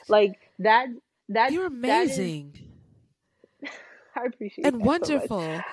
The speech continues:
Speaker 2: Are you kidding me?
Speaker 1: <laughs>
Speaker 2: You inspire me.
Speaker 1: Even
Speaker 2: If
Speaker 1: though, you know, but people don't see it for me,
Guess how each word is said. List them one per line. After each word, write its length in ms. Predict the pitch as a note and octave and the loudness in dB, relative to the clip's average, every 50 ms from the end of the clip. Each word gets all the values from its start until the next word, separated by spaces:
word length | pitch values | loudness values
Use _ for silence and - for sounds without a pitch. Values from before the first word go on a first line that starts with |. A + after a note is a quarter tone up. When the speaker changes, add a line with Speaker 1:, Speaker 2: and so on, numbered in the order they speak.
| - - - - | -16 -18 -14 -8
Speaker 2:
Are 40 | C#4+ | -6
you 120 | D#4+ F4 | -6 -4
kidding 340 | - - - C#4 D4 E4+ F#4 G#4 | -4 -4 -4 -4 -4 -6 -8 -10
me? 420 | A4 A#4 B4 B4 C5 C5 B4+ - - - | -10 -8 -8 -8 -10 -10 -10 -10 -10 -10
Speaker 1:
<laughs> 40 | - - _ _ G4 _ _ _ _ _ _ - - | -12 -20 _ _ _ _ _ _ _ _ _ -8 -6
Speaker 2:
You 240 | - D#4+ G#4 A#4+ B4 | -2 0 0 0 0
inspire 500 | G4 - - - - G4+ G4 G4+ G4 F#4 | -2 -6 -6 -4 -2 0 0 0 0 -2
me. 140 | D4+ D4 F4+ G#4+ A4 | -2 -2 0 2 4
Speaker 1:
Even 320 | D4 D4 - F4 E4 D4+ C#4+ C4+ C4 | 4 4 4 4 4 4 6 6 6
Speaker 2:
If 100 | C4 B3+ | 6 6
Speaker 1:
though, 220 | C4 C4+ C#4 C#4+ C4+ _ _ _ _ _ _ _ _ _ _ _ _ _ _ _ _ _ _ _ _ - - _ _ _ _ _ _ _ _ _ _ _ _ _ _ _ _ _ _ _ _ _ _ _ _ _ _ _ _ - | 4 4 2 0 -2 _ _ _ _ _ _ _ _ _ _ _ _ _ _ _ _ _ _ _ _ -20 -20 _ _ _ _ _ _ _ _ _ _ _ _ _ _ _ _ _ _ _ _ _ _ _ _ _ _ _ _ -4
you 160 | D4+ C#4+ C#4+ C#4 | -2 -2 0 0
know, 340 | C4 B3+ B3 A#3+ B3 G3+ G3+ | -2 -2 -2 0 2 2 4
but 240 | A3 C4+ C4 C4 - | 6 4 4 6 6
people 280 | D#4+ D#4 D4+ D#4+ D4+ | 4 4 4 2 0
don't 220 | C#4+ C#4 C#4 C#4 - | 2 2 0 0 -2
see 180 | D4 D4 D4 | -6 -6 -6
it 100 | - - - | -6 -6 -6
for 120 | G3+ E3+ | -6 -6
me, 220 | D#3 - - - | -6 -8 -12 -8